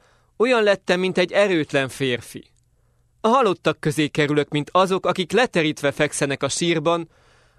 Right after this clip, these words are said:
akikre nem gondolsz többé, és kikerültek a kezedből. A sír mélyére juttattál már, mélységes sötétségbe. Rám nehezedett haragod,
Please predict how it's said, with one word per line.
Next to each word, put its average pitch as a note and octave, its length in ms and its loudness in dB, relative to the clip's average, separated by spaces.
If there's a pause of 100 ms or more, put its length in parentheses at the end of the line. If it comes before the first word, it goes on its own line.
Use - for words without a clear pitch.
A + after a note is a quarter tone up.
akikre G3+ 380 0
nem B3+ 200 2
gondolsz D#3 400 0
többé, D#3+ 460 -2
és E3 180 -2
kikerültek D3+ 640 -2
a C3+ 60 -2
kezedből. A#2 640 -4 (1900)
A - 60 -4
sír A#3 360 2
mélyére E3 560 2
juttattál C#3 680 -2
már, D3 320 0 (340)
mélységes D3+ 640 0
sötétségbe. A#2+ 920 -6 (720)
Rám G#3+ 240 2
nehezedett D3+ 600 0
haragod, D3+ 500 0